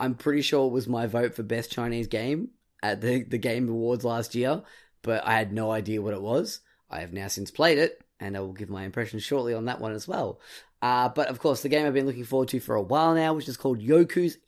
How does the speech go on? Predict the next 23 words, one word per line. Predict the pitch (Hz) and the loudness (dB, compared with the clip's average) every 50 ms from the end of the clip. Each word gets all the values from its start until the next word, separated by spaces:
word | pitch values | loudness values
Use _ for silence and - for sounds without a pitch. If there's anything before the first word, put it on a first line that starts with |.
| _ _ - | _ _ 2
Island | 156 170 170 170 170 165 156 - | 4 4 6 6 4 2 0 0
Express, | 147 127 - - - - - 123 104 - - - - - _ - - - - _ _ _ _ _ - | -4 -4 -4 -4 -4 -2 0 -2 -2 -2 -4 -8 -8 -10 _ -20 -20 -20 -20 _ _ _ _ _ 0
uh, | 110 117 113 113 - | 2 2 2 2 0
finally | - - 170 175 175 170 160 147 | 0 2 2 2 4 4 2 2
launched | 135 127 135 143 147 131 - - - | 2 2 2 2 2 0 -2 -6 -2
on, | 107 120 120 110 110 104 98 - _ _ _ _ _ _ _ _ _ _ _ _ _ _ - | -2 0 0 0 -2 -4 -6 -8 _ _ _ _ _ _ _ _ _ _ _ _ _ _ -8
uh, | - 110 | -8 -8
pretty | - - - 139 156 | -6 -2 0 0 2
much | 143 147 147 - | 4 2 4 4
everything. | 135 131 120 143 139 - 156 160 165 - - - - | 2 2 2 2 2 2 2 2 2 0 -4 -10 -16
So | - - 101 101 107 | -8 -4 -2 -2 -2
P | - - - 139 135 | -2 -6 -6 -4 -4
S | 131 123 | -4 -4
four, | - - 127 123 123 123 127 127 117 - - - | 0 2 4 4 6 6 6 4 2 0 -2 -6
I'm | - 101 101 | -8 -8 -6
pretty | - 113 110 104 | -6 -6 -6 -4
sure | 117 - | -4 -2
Xbox | - 107 - - 117 113 - - | -2 -4 -4 -4 -6 -6 -4 -4
One, | 113 110 110 110 110 113 110 113 110 - _ _ _ - - _ _ - | -4 -4 -2 -2 -2 -4 -4 -4 -6 -10 _ _ _ -20 -20 _ _ -20
I | - | -20
think | - - - 123 139 156 160 165 160 165 | -16 -4 -2 0 2 2 2 2 0 2
P | - 165 170 165 | 2 2 2 2
C. | 160 - 156 160 160 165 165 165 165 160 160 | 0 0 2 2 4 4 4 4 2 2 0